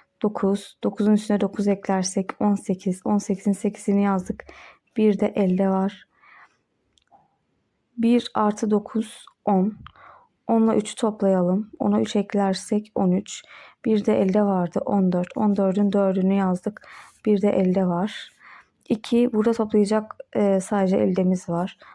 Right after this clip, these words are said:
Toplayalım. Üç oldu. Yani cevabımız otuz dört bin sekiz yüz doksan dört. Şimdi burada da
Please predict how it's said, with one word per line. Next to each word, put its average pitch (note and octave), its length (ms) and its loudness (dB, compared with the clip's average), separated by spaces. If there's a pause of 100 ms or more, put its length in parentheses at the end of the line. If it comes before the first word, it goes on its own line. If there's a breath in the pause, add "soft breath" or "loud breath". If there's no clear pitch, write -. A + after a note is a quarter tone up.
(140 loud breath)
Toplayalım. G3+ 640 0 (120)
Üç G#3 200 -6
oldu. F3 320 -2
Yani G#3+ 340 2
cevabımız G3 640 0 (380 loud breath)
otuz G#3 320 0
dört A3 300 0
bin G3+ 220 0 (220 loud breath)
sekiz G#3+ 480 0
yüz F3 200 -2
doksan G3 440 -2
dört. E3+ 360 -4 (1800)
Şimdi A#3+ 320 0
burada A#3+ 340 2
da C#4 300 -2